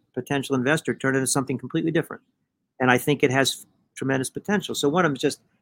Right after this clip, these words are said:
okay. But if I'm being weaned, for an example, I, when I, when I kind of got into the business that I'm in right now, I said, "You know what? I don't know what I'm, I don't know if I wanna do speaking. I don't know if I wanna do seminars, corporate stuff. Well, let me just do,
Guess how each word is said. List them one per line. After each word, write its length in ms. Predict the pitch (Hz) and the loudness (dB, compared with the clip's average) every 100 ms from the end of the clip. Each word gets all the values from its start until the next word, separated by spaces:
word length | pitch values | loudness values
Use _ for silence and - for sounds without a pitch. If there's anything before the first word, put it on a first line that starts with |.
| _ _ _ - | _ _ _ -8
okay. 300 | 139 107 101 _ _ _ _ _ _ _ _ _ _ | -4 -4 -6 _ _ _ _ _ _ _ _ _ _
But 240 | 156 147 - _ _ _ _ _ _ _ | 4 4 4 _ _ _ _ _ _ _
if 320 | 170 160 - - - | 6 6 6 -8 0
I'm 200 | 196 208 | 4 6
being 340 | 208 190 156 | 6 6 4
weaned, 440 | 160 175 143 117 - _ _ | 2 2 0 -4 -12 _ _
for 100 | 180 | -2
an 60 | |
example, 460 | 156 175 180 170 139 | 0 2 2 2 0
I, 200 | 143 170 - _ | 0 -2 -4 _
when 140 | - 151 | -6 -2
I, 100 | 175 - _ - | -2 -4 _ -8
when 100 | 156 | -4
I 60 | 165 | -2
kind 220 | 185 160 | -2 -4
of 80 | 143 | 2
got 180 | 156 | 2
into 160 | 151 135 | 2 -2
the 80 | 127 | -4
business 380 | - 139 143 - | 0 0 -2 -8
that 60 | |
I'm 100 | 139 | -6
in 100 | 135 | -4
right 200 | 135 131 | -4 -4
now, 280 | 143 151 127 _ _ _ _ _ - | -2 -2 -2 _ _ _ _ _ -2
I 60 | |
said, 240 | 170 185 170 | 0 2 2
"You 80 | 202 | 2
know 140 | 233 | 2
what? 100 | 214 | 2
I 60 | 233 | 0
don't 180 | 214 | -2
know 80 | 131 | 0
what 140 | 127 113 | 0 -2
I'm, 80 | 107 | -4
I 60 | |
don't 100 | 214 | -4
know 80 | 196 | -2
if 100 | 147 | -2
I 40 | 127 | -2
wanna 160 | 127 | -6
do 140 | 113 101 | -6 -10
speaking. 540 | - 240 233 214 165 | -6 -4 -2 0 0
I 20 | |
don't 80 | 156 | -2
know 80 | 147 | -4
if 80 | 131 | -6
I 40 | |
wanna 200 | 123 117 | -8 -8
do 60 | - | -8
seminars, 600 | - 208 208 202 185 160 | -2 0 2 2 2 0
corporate 420 | - 185 180 165 | -2 -2 -2 -4
stuff. 260 | - 170 165 | -2 -2 -2
Well, 100 | 220 | 0
let 80 | |
me 60 | 269 | 0
just 180 | 254 - | 0 2
do, 180 | 175 | 2